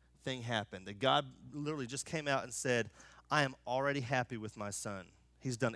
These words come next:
everything I need him to do to this point." Ecstatic. "Way to go, Jesus. High five it." They're totally into it. People see this and witness this. So that's good.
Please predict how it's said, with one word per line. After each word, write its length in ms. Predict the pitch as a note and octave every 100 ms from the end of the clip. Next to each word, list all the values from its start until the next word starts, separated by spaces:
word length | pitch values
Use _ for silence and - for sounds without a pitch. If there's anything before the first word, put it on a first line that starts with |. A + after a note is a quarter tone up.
| -
everything 420 | C3+ C#3+ D3+ B2+
I 60 | A#2+
need 160 | A#2+
him 100 | A2+
to 80 | G#2
do 280 | G2 G2+ G2+ - _ _
to 80 | A#2
this 180 | G#2+ -
point." 320 | - G#2 F#2 _ _ _ _ _ _
Ecstatic. 600 | _ - - D3 C3 F#2+ - - _ _ _
"Way 120 | C3+
to 80 | C3+
go, 180 | C3 A#2
Jesus. 340 | G#2+ A2+ G#2 -
High 220 | - C#3
five 320 | - B2+ A2
it." 100 | G2 -
They're 100 | A#2 -
totally 380 | E3+ D#3 C#3+
into 280 | C3+ A#2+ G#2
it. 100 | F#2+ - - - - - _
People 220 | - C3 D3
see 160 | -
this 220 | D#3 C#3+
and 120 | C#3+ C3
witness 280 | D3 A2
this. 340 | - F#2+ - - - _ _ _ _ _ _ _ _ _ _ _ _ _ _ _ - _ _ _ _ _ _ -
So 120 | F#3
that's 120 | F3
good. 380 | C#3+ A#3 D#3+